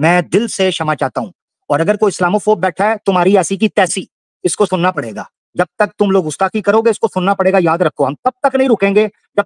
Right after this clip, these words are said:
तक तुमने अपनी जुबानों को लगाम ना दी और इन लोगों को support करते रहे जो इस्लाम पर झूठ बांधते हैं। Point number one। दूसरी चीज ये है, सब लोग जो वहां बैठे हैं,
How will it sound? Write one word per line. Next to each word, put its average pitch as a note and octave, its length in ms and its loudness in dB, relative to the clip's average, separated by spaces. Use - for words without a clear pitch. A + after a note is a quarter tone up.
तक A3+ 60 2
तुमने G3+ 260 0
अपनी F#3+ 140 0
जुबानों D#3+ 340 0
को F#3+ 80 4
लगाम D#3 260 2
ना F#3+ 120 0
दी F3 220 0
और F3+ 280 2
इन D4+ 120 6
लोगों G3+ 340 2
को G#3 80 0
support F3 360 -2
करते F3+ 260 -4
रहे E3+ 160 2
जो F3+ 100 2
इस्लाम D#3+ 260 -2
पर D3+ 120 -4
झूठ C3 180 -6
बांधते A#2 320 -8
हैं। G2 100 -14
Point E3+ 160 0
number D#3+ 140 0
one। C3 200 -2
दूसरी G#3 280 2
चीज G3 220 0
ये F3+ 100 2
है, B2 160 -2
सब - 260 -2
लोग G3 360 2
जो F#3 80 0
वहां G#3+ 220 2
बैठे F3+ 240 -2
हैं, C#3 160 -6